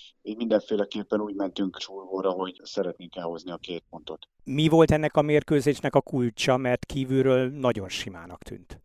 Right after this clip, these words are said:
Speaker 1: Hát a kulcs az, az volt a mérkőzésben, hogy a, a védekezésünk keménysége, illetve mögötte a kapus teljesítmény, az kiválóan működött most a, azon a napon.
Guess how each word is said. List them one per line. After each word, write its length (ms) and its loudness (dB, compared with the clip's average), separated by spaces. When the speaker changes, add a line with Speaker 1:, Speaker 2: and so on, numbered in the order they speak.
Speaker 1:
Hát 260 -4
a 140 10
kulcs 480 4
az, 240 4
az 280 4
volt 280 2
a 40 4
mérkőzésben, 920 0
hogy 280 -4
a, 300 2
a 340 -12
védekezésünk 1000 -4
keménysége, 840 2
illetve 440 -2
mögötte 380 -2
a 80 2
kapus 360 -6
teljesítmény, 640 0
az 100 -6
kiválóan 560 -4
működött 460 -8
most 260 -10
a, 120 -6
azon 340 -10
a 40 -8
napon. 400 -12